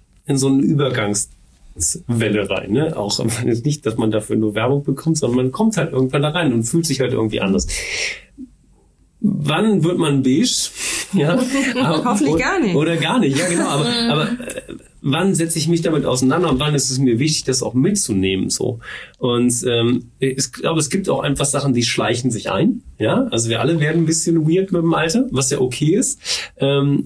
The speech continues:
Speaker 1: aber ich glaube, so diese, diesen Mut zu haben, und das finde ich so spannend bei euch, ähm, Leuten diesen Gedanken mitzugeben, auch im Alter noch jemand zu sein und nicht unterzugehen in der Masse,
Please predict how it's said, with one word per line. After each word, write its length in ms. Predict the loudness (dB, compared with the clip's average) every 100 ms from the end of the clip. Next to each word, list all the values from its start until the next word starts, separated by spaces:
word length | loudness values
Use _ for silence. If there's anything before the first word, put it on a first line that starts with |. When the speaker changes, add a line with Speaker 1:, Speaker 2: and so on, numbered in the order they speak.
| -2
Speaker 1:
aber 260 | -2 0
ich 140 | -2 -2
glaube, 200 | -2 -2
so 120 | -2
diese, 420 | 0 0 0 -2 -4 -6
diesen 240 | -4 0
Mut 360 | 2 2 2 2
zu 120 | 0
haben, 200 | 0 2
und 60 | 2
das 140 | 2
finde 160 | 0 0
ich 60 | 0
so 80 |
spannend 440 | -2 -2 2 2 2
bei 80 | 0
euch, 340 | 0 0 -2 -10 -20 -20 -4
ähm, 400 | 0 2 0 -2 -10 _ _ _ _ _ _ _ _ _ _ -2
Leuten 640 | 0 2 2 2 2 2
diesen 320 | 0 0 2 2
Gedanken 560 | 0 0 0 2 2
mitzugeben, 800 | 2 2 -2 -4 -2 -2 0 0
auch 260 | -2 -2 -2
im 200 | -2 -2
Alter 520 | -2 0 0 0 0
noch 380 | 0 0 -4 -10 _ _ _ _ _ _ _
jemand 500 | -4 0 2 2 0
zu 160 | -2 -2
sein 480 | 0 2 2 2 0 -2
und 140 | 2
nicht 180 | 2 2
unterzugehen 640 | 2 0 0 0 2 2
in 100 | 2
der 120 | 2 2
Masse, 420 | 0 0 0